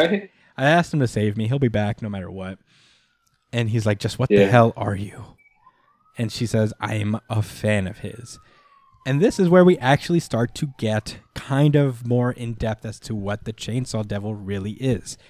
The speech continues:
Speaker 2: He is known as the hero of hell, the Chainsaw Man. Uh,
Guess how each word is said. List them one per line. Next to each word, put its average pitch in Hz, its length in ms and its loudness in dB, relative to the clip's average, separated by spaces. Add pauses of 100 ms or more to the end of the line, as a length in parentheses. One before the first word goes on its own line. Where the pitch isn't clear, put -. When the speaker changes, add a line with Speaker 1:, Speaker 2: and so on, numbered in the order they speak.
(440)
Speaker 2:
He - 160 -4
is 113 120 -2
known 120 200 0
as 110 160 -6
the 104 80 -8
hero 131 460 0
of 117 100 -6
hell, 98 400 -6 (340)
the 113 100 -6
Chainsaw 101 600 -2
Man. 95 380 -14 (640)
Uh, 107 280 0